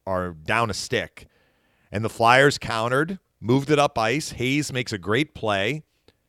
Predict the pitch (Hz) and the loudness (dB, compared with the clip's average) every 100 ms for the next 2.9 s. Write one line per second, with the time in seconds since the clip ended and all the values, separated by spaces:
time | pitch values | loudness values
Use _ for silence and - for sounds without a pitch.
0 | _ _ - 110 104 123 147 127 117 117 | _ _ -4 -2 4 6 6 4 2 2
1 | 110 113 - 110 95 95 87 98 151 - | 2 -2 -2 -4 -2 -4 -4 -2 -2 -2
2 | 139 110 - 95 80 78 78 95 - | -4 -4 -6 -10 -8 -8 -8 -10 -14